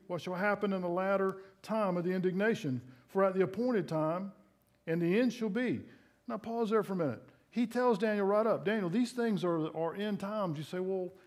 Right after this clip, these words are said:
Daniel, it wasn't really end times right before Jesus came." Yes,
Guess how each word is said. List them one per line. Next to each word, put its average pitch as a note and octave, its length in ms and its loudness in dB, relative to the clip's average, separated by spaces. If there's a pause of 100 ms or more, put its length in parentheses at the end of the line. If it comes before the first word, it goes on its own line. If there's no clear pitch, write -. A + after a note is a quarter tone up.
(260)
Daniel, G#3+ 600 2 (400)
it - 60 -16
wasn't G#3 320 -2
really G#3 240 4
end A3 180 0
times A#3 380 -4
right F3 100 2
before E3 240 -4
Jesus G#3 280 -2
came." D#3+ 260 -6
Yes, F#3+ 680 -2